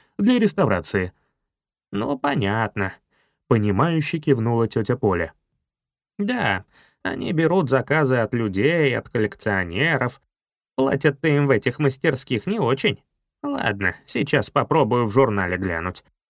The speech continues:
Конечно, всё теперь в компьютерах, но старый-то журнал остался». Подождав ещё минут двадцать, ребята уже знали оба адреса. Самого Синельникова и его невесты. Перед уходом Филин спросил.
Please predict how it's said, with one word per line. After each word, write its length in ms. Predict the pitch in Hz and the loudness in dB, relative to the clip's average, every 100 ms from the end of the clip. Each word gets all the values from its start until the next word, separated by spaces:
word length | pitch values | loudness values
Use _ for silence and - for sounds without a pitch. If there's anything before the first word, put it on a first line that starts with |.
| _ - | _ -8
Конечно, 760 | 240 226 202 226 175 - 165 | -4 -4 -4 -4 -6 -6 -8
всё 260 | - 170 160 | -6 -4 -2
теперь 360 | 151 143 147 | -2 0 0
в 60 | 135 | 0
компьютерах, 880 | 151 135 143 220 240 92 87 - - - | 0 -2 -2 -2 -2 -2 -4 -6 -16 -8
но 220 | 226 120 | -4 -4
старый-то 560 | - - 98 92 - 110 | -4 -2 0 0 2 2
журнал 400 | 117 90 82 120 | 2 2 0 0
остался». 640 | 147 - 110 196 208 - _ _ _ _ _ _ _ - | -2 -2 -2 -2 -4 -8 _ _ _ _ _ _ _ -2
Подождав 560 | 117 101 92 92 196 196 | 0 2 0 2 0 2
ещё 380 | 156 151 165 | -4 -2 0
минут 420 | 135 127 120 104 90 | 2 2 0 -2 -2
двадцать, 560 | 92 135 151 226 208 | 0 0 -2 -6 -2
ребята 480 | 214 175 151 196 220 | 0 2 2 0 0
уже 240 | 214 208 | 2 2
знали 460 | 190 123 139 156 170 | 2 2 2 2 0
оба 420 | 127 113 117 107 | 2 2 4 2
адреса. 500 | 90 87 85 - 82 _ _ _ _ _ - | 0 -2 -4 -8 -12 _ _ _ _ _ -10
Самого 420 | - 107 101 85 | -2 0 2 0
Синельникова 960 | - 87 85 139 208 208 226 226 202 - _ - | -4 -6 0 2 2 2 0 0 -2 -6 _ -4
и 60 | 165 | -2
его 440 | 175 156 101 104 | 0 0 2 0
невесты. 600 | 110 101 87 - - 78 _ _ _ _ _ _ _ _ _ - | 0 -2 -4 -6 -12 -12 _ _ _ _ _ _ _ _ _ -2
Перед 220 | 165 156 | 4 4
уходом 380 | 143 208 247 233 | 6 6 4 0
Филин 340 | - 185 190 | 0 2 2
спросил. 600 | 185 - 220 - 98 80 | 0 -2 -2 0 -2 -2